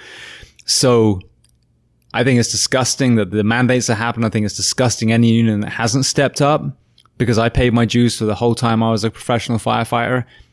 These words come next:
and really ne-, got next to nothing in return. The one time I needed them, which was an absolutely trivial incident,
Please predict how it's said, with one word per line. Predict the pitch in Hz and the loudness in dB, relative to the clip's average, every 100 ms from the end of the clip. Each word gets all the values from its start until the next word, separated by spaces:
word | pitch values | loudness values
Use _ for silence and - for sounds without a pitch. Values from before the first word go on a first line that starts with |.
| - - | -20 -6
and | 113 110 98 104 | 0 0 0 0
really | 131 117 113 | 2 2 2
ne-, | 110 117 113 - - | 2 0 -4 -12 -2
got | 123 113 | -2 0
next | 120 - | -2 -2
to | 110 | 0
nothing | 107 131 127 117 | 0 0 2 2
in | 120 | 2
return. | 113 127 123 | 0 0 0
The | 110 | 2
one | 117 | 2
time | 123 113 110 | 2 0 2
I | 113 | 2
needed | 113 107 | 2 2
them, | 113 113 | 0 0
which | 110 | -2
was | 104 | -6
an | 104 - | -8 -6
absolutely | 120 - - 98 | -6 -6 -8 -8
trivial | - - 127 110 123 127 | -10 -2 -2 2 2 2
incident, | 120 131 - 135 147 139 | 2 -2 -2 -2 -2 -4